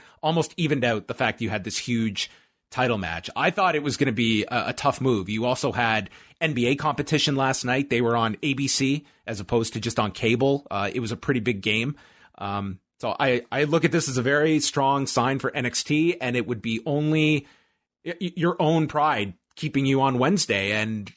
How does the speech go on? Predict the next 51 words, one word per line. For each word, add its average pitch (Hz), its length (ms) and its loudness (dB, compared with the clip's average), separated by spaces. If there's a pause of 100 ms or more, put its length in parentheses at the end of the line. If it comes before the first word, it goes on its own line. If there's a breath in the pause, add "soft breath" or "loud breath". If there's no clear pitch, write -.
if - 100 -14
I'm 147 180 2
U 156 100 4
S 151 140 0
A 170 120 2
Network, 135 380 0
I 127 200 0 (160)
look 147 180 -4
at 143 120 0
this. 156 240 0
I, 110 140 0 (220)
I'm 135 200 -2
not 131 200 2
even 117 320 0
thinking 113 300 -6
twice 107 500 -4
about 92 380 -6 (320 soft breath)
what, 113 240 -4
what 120 240 -2 (160)
is 113 240 -8
most 110 240 -2
viable 110 400 -2 (120)
for, 98 500 -4 (240)
for 156 100 -4
N 175 140 0
X - 160 -4
T 208 180 0
in 135 220 -2
the, 135 120 -2
in 151 80 0
the 139 80 2
long 147 240 2
run. 87 300 -6
I 139 100 0
think - 260 -2 (160 loud breath)
there's 151 180 0
more 165 220 2
growth 143 340 -2
potential 98 540 -2 (140)
for 131 140 0
N 135 160 -2
X 120 200 -4
T. 101 220 -2
They 165 160 0
are 220 100 2
not 190 160 0
gonna 165 140 2
grow 120 540 -2 (280 soft breath)
in 151 160 0
this 127 140 0
Wednesday 123 760 2